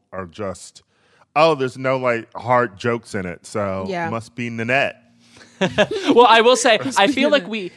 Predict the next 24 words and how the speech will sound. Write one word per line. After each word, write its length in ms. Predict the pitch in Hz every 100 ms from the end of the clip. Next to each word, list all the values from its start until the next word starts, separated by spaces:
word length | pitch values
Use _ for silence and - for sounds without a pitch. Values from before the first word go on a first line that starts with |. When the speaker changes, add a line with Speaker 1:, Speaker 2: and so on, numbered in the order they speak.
| -
Speaker 3:
largely 580 | 127 131 156 143 151 156
avoided 400 | 131 123 123 117
the 60 |
conversation 960 | 127 127 120 123 117 123 117 - 120 117
about, 760 | 120 107 - 104 101 101 - - _ _ _ _ -
is 180 | 170
this 180 | 139 147
really 200 | 165 135
stand-up? 580 | 131 - 208 180 165 156
There 180 | 127 143
aren't 200 | 139 131
enough 220 | 135 123
jokes 340 | - 135 127 -
in 120 | 127
it, 200 | 120 _ _
whatever, 500 | 120 117 123 123 135
that 220 | 120 110
Nanette, 520 | 101 117 107 110 123 -
I 120 | 123
felt, 300 | 120 131 131
was 140 | 131 180
Speaker 2:
Yeah. 100 | 175
Speaker 3:
saddled 280 | 127 139 131
with. 220 | 143